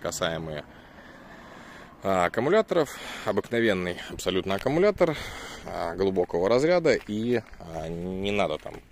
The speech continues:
придумывать велосипед, скажем так. А, встроенное зарядное устройство не предусмотрено для, а, того, чтобы заряжать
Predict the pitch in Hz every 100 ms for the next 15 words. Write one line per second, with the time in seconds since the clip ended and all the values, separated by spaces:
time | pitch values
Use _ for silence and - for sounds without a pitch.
0 | - 80 80 82 80 78 - 80 76 -
1 | - 69 - - 71 - - 78 - -
2 | 80 78 82 - 117 107 85 76 73 85
3 | 92 85 80 98 123 - 208 196 104 120
4 | 143 104 92 92 - 135 156 131 98 82
5 | 90 110 - - - - - - - 76
6 | 78 80 - - 76 87 - 78 78 80
7 | 82 82 90 -